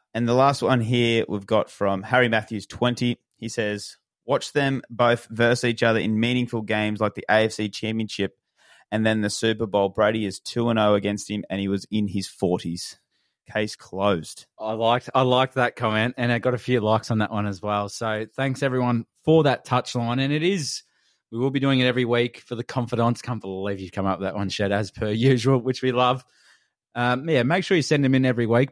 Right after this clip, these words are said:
Speaker 2: Speaking of Mahomes, we've got the Super Bowl this week. There's gonna be plenty of discussions around, uh, what's gonna be the Gatorade colour.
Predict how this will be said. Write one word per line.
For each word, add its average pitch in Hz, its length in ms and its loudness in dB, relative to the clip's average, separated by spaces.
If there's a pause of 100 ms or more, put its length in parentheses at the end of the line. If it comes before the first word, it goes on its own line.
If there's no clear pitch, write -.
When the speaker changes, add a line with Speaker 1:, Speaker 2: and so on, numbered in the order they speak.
(140)
Speaker 2:
Speaking 135 400 0
of 110 140 4
Mahomes, 104 340 0
we've 101 100 -10
got 127 140 -6
the - 60 -18
Super 131 280 -6
Bowl 107 260 0
this 98 240 -10
week. 98 400 -6 (920)
There's - 100 -20
gonna 131 140 0
be 123 100 0
plenty 151 300 2
of 131 40 -2
discussions 127 560 -2
around, 117 460 0
uh, 110 240 4
what's 117 280 -2
gonna 123 160 2
be 117 40 6
the 107 100 0
Gatorade 110 540 4
colour. 120 460 2